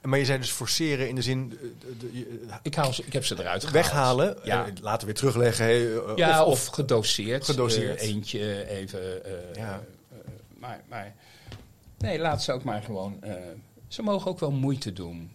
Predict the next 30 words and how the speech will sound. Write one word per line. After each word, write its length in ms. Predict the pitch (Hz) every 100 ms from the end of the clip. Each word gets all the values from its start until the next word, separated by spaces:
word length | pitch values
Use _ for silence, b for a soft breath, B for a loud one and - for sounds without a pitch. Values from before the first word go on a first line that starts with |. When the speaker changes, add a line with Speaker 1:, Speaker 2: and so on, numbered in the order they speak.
| 104
Speaker 1:
Ja. 200 | 101 - -
Speaker 2:
eh, 100 | -
tijdens 360 | 113 104 95 -
het, 220 | 90 -
eh, 60 | 90 87 87 -
het, 180 | - -
het 120 | -
stilleesmoment, 1000 | - 104 87 87 - 92 90 87 87 -
eh, 60 | 85 85 - -
het 140 | -
vrijlezen 840 | - 131 123 113 117 120 - 98
Speaker 1:
Ja. 100 | 92
Speaker 2:
moment 400 | 90 90 90 85
in 200 | - 95
de, 280 | 87 82 87 -
in 120 | 98
de 80 | 87
klas. 500 | - 78 - - - - b
Speaker 1:
Ja. 140 | - - B B B B B
En 100 | 147
jij, 180 | 139 143
en 140 | 143
jij 140 | 139 139
leest, 420 | 143 135 - -
jij 180 | - 123
leest 260 | 127 139 -
elke 240 | 143 143
dag 240 | 127 113 -
voor? 240 | 90 78
Speaker 2:
Ja. 140 | -